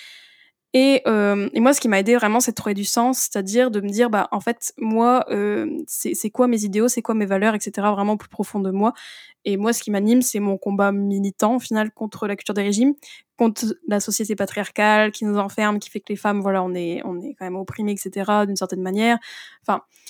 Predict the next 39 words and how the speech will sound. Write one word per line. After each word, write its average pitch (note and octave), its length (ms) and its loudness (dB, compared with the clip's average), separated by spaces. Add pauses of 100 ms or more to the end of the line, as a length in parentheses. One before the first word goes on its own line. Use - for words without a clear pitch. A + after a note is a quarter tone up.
(140)
et A3+ 80 0
de G3 180 2
cet G3+ 240 -2
idéal G3+ 380 2
de G3 80 2
beauté G#3 420 2
qui, A3 320 -6
qui G#3+ 200 -8
gangrène G#3 520 -2
beaucoup G3+ 280 -4
nos, G3+ 160 2
nos G3+ 120 0
esprits, G3+ 460 -2
tout - 100 -14
ça, - 100 -10
tout - 100 -12
ça. A#3 240 0 (640)
Et A#3+ 60 4
du G#3 120 -4
coup, C#4+ 120 2
bah, G3+ 160 6
ça, C4+ 240 2
moi, B3 160 2
ça G#3 160 0
m'aide A3+ 220 2
à, G3 60 4
à - 160 -2
accepter - 320 -4
mon A3+ 140 2
corps G#3+ 200 -2
comme A3+ 160 0
il A3+ 100 2
est, A3 40 2
parce G#3+ 120 -4
que G#3+ 80 0
je G#3 60 -2
me G#3 80 0
dis : « G3+ 140 -2
Ben, G3+ 200 -2